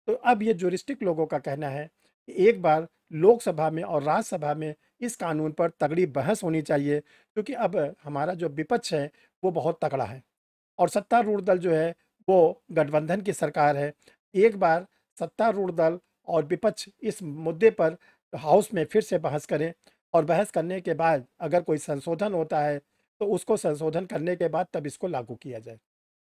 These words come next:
दूसरा बात, क्या ये जो एक जुलाई से लागू होने जा रहा है, जिसमें गिने-गिने दस बारह दिन बचे हुए हैं,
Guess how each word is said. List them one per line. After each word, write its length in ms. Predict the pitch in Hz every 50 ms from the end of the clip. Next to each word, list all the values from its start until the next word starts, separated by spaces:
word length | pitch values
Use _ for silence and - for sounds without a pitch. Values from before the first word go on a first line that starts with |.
| _ _ _ _ _ _ _ _ _ _ _ _ _ _ - 196
दूसरा 260 | 214 - 240 240 233
बात, 260 | 226 226 233 233 - _ _ _ _ _ _ -
क्या 100 | 220 214
ये 180 | 214 214 220
जो 160 | 185 208 220 220
एक 260 | 220 202 175 190 180
जुलाई 260 | 196 175 160 156 185
से 120 | 175 220
लागू 300 | 190 175 147 139 135 190
होने 240 | 190 175 165 165 165
जा 140 | 156 165 151
रहा 120 | 156 180
है, 60 | 185 151
जिसमें 320 | 160 147 - 185 170 151
गिने-गिने 400 | 143 151 151 165 156 160 160 160
दस 260 | 143 147 147 123 -
बारह 200 | 143 131 131 147
दिन 180 | 151 156 160 143
बचे 240 | - 131 - - 185
हुए 240 | 175 156 143 143
हैं, 120 | 139 135